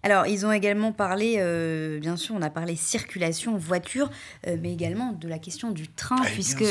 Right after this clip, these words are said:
Speaker 1: on a
Speaker 2: sûr.
Speaker 1: évoqué ce
Speaker 2: Oui.
Speaker 1: fameux R E R métropolitain.
Speaker 2: Voilà, R E R métropolitain, qui est aussi une vieille idée. En fait, le principe de Bordeaux, c'est que tout converge vers Bordeaux. Aujourd'hui, l'idée, c'est de faire des, des chemins de ceinture. Alors, le R E R métropolitain, c'est une vieille idée.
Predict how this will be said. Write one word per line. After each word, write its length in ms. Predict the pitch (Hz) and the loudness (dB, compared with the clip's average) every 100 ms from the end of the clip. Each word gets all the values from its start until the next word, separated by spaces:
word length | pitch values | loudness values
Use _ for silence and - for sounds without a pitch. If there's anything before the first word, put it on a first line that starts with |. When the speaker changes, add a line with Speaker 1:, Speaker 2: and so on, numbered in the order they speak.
| 180 180 | 2 0
Speaker 1:
on 120 | 175 | 2
a 40 | 180 | 2
Speaker 2:
sûr. 0 | |
Speaker 1:
évoqué 420 | 165 165 165 214 | 2 0 0 -2
ce 160 | - | -2
Speaker 2:
Oui. 120 | 170 160 | -4 -2
Speaker 1:
fameux 260 | 185 190 208 | 0 0 2
R 200 | - 214 | 4 6
E 240 | 202 202 196 | 6 6 4
R 20 | |
métropolitain. 540 | 170 165 165 170 170 113 | 0 -6 -8 -4 2 6
Speaker 2:
Voilà, 480 | 107 110 107 95 | 8 8 8 6
R 60 | 90 | 4
E 100 | 98 | 4
R 40 | 98 | 4
métropolitain, 580 | 98 - 95 113 120 139 | 2 2 4 4 6 4
qui 120 | 117 | 2
est 20 | |
aussi 200 | 107 123 | 2 4
une 100 | 110 | 6
vieille 260 | 104 104 101 | 6 6 6
idée. 260 | 98 120 | 8 8
En 140 | 123 104 | 8 4
fait, 320 | - 104 104 | 4 2 4
le 160 | 95 | 2
principe 360 | 101 104 - 101 | 4 2 2 4
de 100 | 95 | 4
Bordeaux, 320 | 95 104 135 | 6 6 4
c'est 160 | 139 107 | 2 0
que 100 | 107 | 0
tout 160 | 98 | 0
converge 400 | 147 117 113 110 | 0 4 4 4
vers 160 | 117 95 | 2 0
Bordeaux. 420 | 90 85 85 104 | 0 -2 -2 -2
Aujourd'hui, 480 | 113 95 80 87 113 - - - | -2 -2 -2 -2 -4 -6 -16 -6
l'idée, 380 | 92 90 95 113 | -4 0 2 0
c'est 160 | - | -2
de 100 | 90 | -4
faire 240 | 90 110 107 | -2 0 0
des, 240 | 90 85 | 0 0
des 140 | 80 90 | -2 -4
chemins 280 | - 110 | 0 0
de 60 | 107 | 0
ceinture. 460 | - 85 - 80 76 | 0 -4 -2 -6 0
Alors, 320 | 117 104 90 | 2 2 2
le 180 | 113 117 | 2 2
R 120 | 107 | 4
E 120 | 101 | 2
R 60 | 90 | 2
métropolitain, 600 | 90 - 87 87 82 78 | 0 -2 -4 -4 -4 -8
c'est 180 | - - | -10 -8
une 80 | 80 | -8
vieille 380 | 78 78 80 82 | -4 -4 -2 -4
idée. 400 | 92 123 190 | 0 0 0